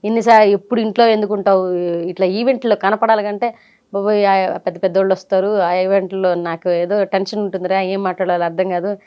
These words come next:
నువ్వేం మాట్లాడబోయే వచ్చి కూర్చోడాలని." But నేను పోలేదు. ఒకసారి మాత్రం ప్ర-, ఈ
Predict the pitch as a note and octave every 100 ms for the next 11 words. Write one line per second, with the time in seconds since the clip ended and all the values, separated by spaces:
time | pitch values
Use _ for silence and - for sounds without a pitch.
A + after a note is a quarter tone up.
0 | _ - A#3+ B3+ C#4 C#4+ C4+ C#4 B3+ B3+
1 | A3 A3 B3 A#3+ C#4+ C4 G#3+ G3 F3 D#3+
2 | _ _ _ _ _ _ D#4+ A3+ B3 C4
3 | B3 A3+ A#3 E4+ E4+ A3+ D#3+ - _ A3
4 | B3+ D#4 D4+ C#4+ D4 C#4+ C4 C4 B3+ B3
5 | A3 G#3 G3 G3 G3 G3 F3+ E3+